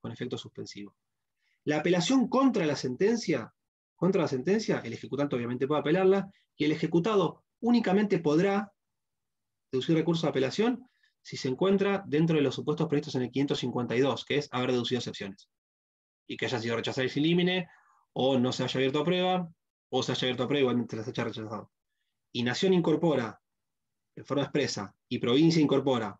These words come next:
por vía jurisprudencial, cuando el juez haya fallado sobre cuestiones ajenas al proceso ejecutivo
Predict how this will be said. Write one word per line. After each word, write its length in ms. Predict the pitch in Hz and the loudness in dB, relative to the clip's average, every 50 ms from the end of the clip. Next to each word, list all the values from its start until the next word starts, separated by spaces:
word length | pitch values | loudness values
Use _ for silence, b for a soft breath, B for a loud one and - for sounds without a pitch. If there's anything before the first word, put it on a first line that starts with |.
| _ _ | _ _
por 120 | - 117 | -4 -2
vía 140 | 120 135 - | 0 0 0
jurisprudencial, 800 | - - 131 127 - 135 135 135 135 - - 170 175 190 185 B B B B B _ | 2 2 2 2 4 4 2 2 2 2 2 2 2 2 0 B B B B B _
cuando 240 | - 127 120 120 120 | -4 0 0 0 2
el 40 | - | 2
juez 140 | - 139 151 | 2 0 2
haya 180 | 139 131 135 | 0 0 0
fallado 480 | - 131 123 - 139 117 113 107 - _ - | 0 -2 -2 -2 -2 -2 -4 -4 -6 _ -14
sobre 260 | - - 120 117 113 | -8 -4 -4 -2 -2
cuestiones 380 | 123 117 - 139 131 117 - - | -2 -2 0 0 0 0 -2 -4
ajenas 600 | - 120 - 170 165 151 143 151 156 - - _ _ _ _ _ _ _ - | -8 -4 -2 0 2 2 2 0 -2 -4 -8 _ _ _ _ _ _ _ -12
al 140 | 120 117 | -10 -8
proceso 260 | 104 123 127 135 147 139 | -6 -6 -2 -2 0 0
ejecutivo 720 | 135 135 135 143 147 156 175 180 185 185 196 196 - - | 2 2 0 0 0 2 4 6 6 6 4 2 -2 -8